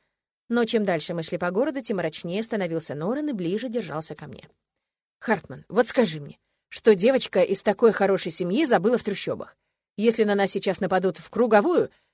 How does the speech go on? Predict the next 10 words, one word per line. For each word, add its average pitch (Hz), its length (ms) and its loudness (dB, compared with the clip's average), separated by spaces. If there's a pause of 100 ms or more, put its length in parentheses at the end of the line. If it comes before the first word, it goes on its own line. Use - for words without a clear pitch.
(100)
я 202 180 2
тебя 214 180 0
не 156 100 -2
смогу 226 320 2
защитить». 160 540 -8 (880)
Я 226 200 -2
аж - 120 -6
покосилась 220 600 -2
на 170 140 -4
парня. 165 380 -12